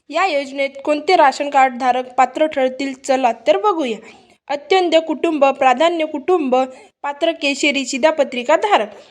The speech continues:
या योजनेमुळे लाखो कुटुंबांना दैनिक जीवनात आर्थिक दिलासा मिळत आहे, कारण त्यांना अत्यावश्यक वस्तू कमी किमतीत उपलब्ध होत आहेत. आनंदाचा शिधा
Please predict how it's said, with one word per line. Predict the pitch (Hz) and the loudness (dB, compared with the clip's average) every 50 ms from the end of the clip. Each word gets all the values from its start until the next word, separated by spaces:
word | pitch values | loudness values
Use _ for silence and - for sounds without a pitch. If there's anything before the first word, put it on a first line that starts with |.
| _ _ _ _ | _ _ _ _
या | 311 339 415 403 | 2 2 4 4
योजनेमुळे | 349 311 311 311 311 311 302 294 277 | 2 0 -2 -4 0 0 0 2 2
लाखो | 247 240 247 247 - 392 | 2 0 2 2 0 0
कुटुंबांना | 381 349 277 320 294 285 285 269 269 277 269 | 0 -2 -4 -4 -2 0 0 0 2 0 -2
दैनिक | 254 233 277 294 311 302 311 294 247 240 | 0 0 0 0 0 -2 -4 -6 -8 -8
जीवनात | 269 294 330 330 285 262 262 262 262 - - - | -8 -6 -6 -4 -2 -2 -2 -2 -4 -8 -4 0
आर्थिक | 262 262 269 302 - 349 294 240 247 | 2 2 2 0 -2 -4 -6 -6 -6
दिलासा | 247 269 254 254 254 254 - 294 | -6 -2 2 2 0 2 2 -2
मिळत | 285 262 247 233 240 247 269 269 - | -2 -2 -2 -4 -4 -4 -6 -6 -4
आहे, | 233 262 302 302 247 196 - - - - _ _ - - - _ _ _ _ _ _ _ _ _ | 0 2 2 2 2 -4 -8 -16 -20 -20 _ _ -20 -20 -20 _ _ _ _ _ _ _ _ _
कारण | 320 311 330 349 370 | -4 -4 -4 -4 -4
त्यांना | 359 359 311 285 294 302 302 294 - - - - | -4 -4 -4 -4 -2 -2 -4 -4 -4 -10 -8 -2
अत्यावश्यक | - 269 - - - 359 339 311 302 302 302 294 311 302 302 285 | -2 -2 -2 -2 0 2 4 4 4 2 -2 -4 -6 -8 -2 0
वस्तू | 285 285 285 294 302 285 | 0 0 0 -2 -8 -4
कमी | 285 294 285 277 294 311 302 294 | 0 0 0 0 0 -4 -6 -6
किमतीत | 294 _ - 277 277 269 262 302 269 - | -8 _ -14 -14 -14 -6 -6 -6 -6 -6
उपलब्ध | 262 240 240 269 262 254 226 240 | -8 -8 -4 -2 -2 -2 2 2
होत | 320 320 311 262 240 254 247 - - | 2 2 2 -2 -4 -4 -6 -4 0
आहेत. | 302 320 311 294 233 - - - - _ _ _ _ _ _ | 0 0 2 0 -2 -4 -6 -14 -20 _ _ _ _ _ _
आनंदाचा | 262 254 254 277 320 359 370 370 349 330 - 311 302 | -14 -14 -10 -10 -8 -8 -6 -8 -8 -6 -6 -6 -6
शिधा | 302 - 339 330 277 277 269 262 262 | -6 -6 -8 -6 -4 -4 -4 -4 -4